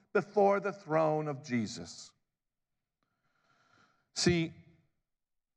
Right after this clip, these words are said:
the victorious raptured church, this is the scene of the victorious raptured church depicted as the twenty-four elders. It says in Revelation three twenty-one,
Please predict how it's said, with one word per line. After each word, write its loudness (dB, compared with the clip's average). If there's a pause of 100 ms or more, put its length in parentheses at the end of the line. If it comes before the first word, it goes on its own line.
(560)
the 0
victorious 0
raptured -2
church, -4
this 0
is -4
the -6
scene 0
of -2
the -2
victorious 0
raptured 0
church -4
depicted -6
as -4
the -10
twenty-four -2
elders. -4 (1040)
It -10
says 0
in -2
Revelation -2
three 2
twenty-one, 0